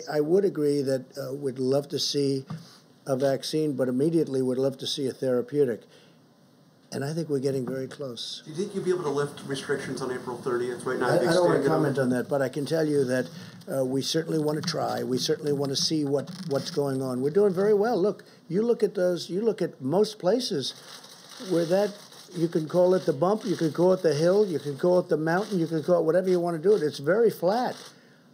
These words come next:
Speaker 1: You take a look, and that was done through mitigation. That was done through a lot of good work. Um, and that far exceeded our expectations before. I mean, you,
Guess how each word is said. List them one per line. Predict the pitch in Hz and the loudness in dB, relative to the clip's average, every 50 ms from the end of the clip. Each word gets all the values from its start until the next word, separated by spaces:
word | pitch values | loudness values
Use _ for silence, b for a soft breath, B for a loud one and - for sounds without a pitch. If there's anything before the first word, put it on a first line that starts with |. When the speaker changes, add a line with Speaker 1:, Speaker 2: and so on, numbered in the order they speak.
| B _ - | B _ -6
Speaker 1:
You | 180 | -6
take | 185 - 220 233 226 | -2 0 -2 0 2
a | 208 | 2
look, | 175 180 220 247 - - - - | 4 4 4 4 2 -2 -6 -4
and | 160 156 170 | -2 0 0
that | 202 240 | 2 4
was | 233 202 160 | 4 2 4
done | 165 190 190 208 | 4 2 2 2
through | 190 180 185 180 | 0 0 0 2
mitigation. | 175 180 185 190 180 185 196 226 254 - - 190 143 | 2 2 2 2 2 4 2 2 2 0 -4 -6 -2
That | 160 208 | -2 0
was | 254 226 - | 0 0 2
done | 202 190 202 | 2 0 2
through | 185 170 165 | 2 2 2
a | |
lot | 156 156 165 185 | 4 4 4 2
of | 185 165 | 2 2
good | 165 196 190 | 4 2 2
work. | 160 156 185 226 240 190 - - B B B B B B B B B B _ _ - | 4 2 2 2 2 0 -4 -8 B B B B B B B B B B _ _ -6
Um, | - 151 151 151 147 151 175 202 _ _ _ _ _ _ - - - - - - - | -4 -4 -2 -2 -4 -6 -8 -14 _ _ _ _ _ _ -20 -20 -20 -20 -20 -10 -8
and | 170 165 | -6 -2
that | 170 170 165 - | -2 -4 -4 -6
far | - - 185 190 220 233 247 233 214 | -12 -6 -4 -4 -2 0 2 2 2
exceeded | 180 - - - 202 233 262 254 208 196 165 156 185 190 - _ _ - _ _ _ _ _ | 0 0 -2 -2 -2 -2 -2 -2 -2 -2 -4 -4 -8 -18 -20 _ _ -20 _ _ _ _ _
our | 151 156 160 160 160 165 165 - | -4 -2 -2 -2 -4 -6 -6 -6
expectations | 165 170 - - - 165 160 - 165 180 214 202 - 180 147 147 135 | -6 -6 -4 -2 -4 -4 0 2 2 2 2 2 0 -6 -6 -6 -6
before. | 151 165 160 143 165 196 190 | -6 -6 -6 -2 0 0 0
I | 160 | 0
mean, | 151 160 160 165 | 0 0 0 2
you, | 175 196 208 214 | 2 2 2 0